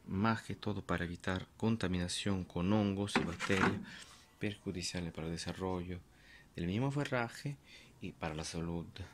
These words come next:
del animal. Recordamos que el forraje verde hidropónico es uno de los pastos más económicos para producir. Con un, eh, kilo de semillas de cebada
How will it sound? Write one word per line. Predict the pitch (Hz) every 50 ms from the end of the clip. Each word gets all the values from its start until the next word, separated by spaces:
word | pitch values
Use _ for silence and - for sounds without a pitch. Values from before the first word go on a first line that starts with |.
| - - - - -
del | - 87 82 82
animal. | 80 82 87 98 113 113 98 90 90 101 120 131 131 - - - - - - - - - - - - - -
Recordamos | 92 82 87 85 95 101 98 95
que | 87 87
el | -
forraje | - 87 90 87 90
verde | 92 90 90
hidropónico | 87 87 90 - - 92 90 90 90 - - 87
es | 90
uno | 90 90 90 90 - - - - - - - - - - - -
de | 87
los | 85
pastos | - - 87 - - -
más | 87 87 95 - -
económicos | 87 87 85 87 87 87 85 85 82
para | - 82 85 80
producir. | - 90 98 107 107 - - 135 131 127 131 139 151 151 - -
Con | - 92 87 85
un, | 85 85 82 80 82
eh, | 80 80 82 85 87 92 -
kilo | - 85 87 85
de | 82
semillas | - 90 85 90 87 85 80
de | 82
cebada | - - 87 85 87 87 87 90 92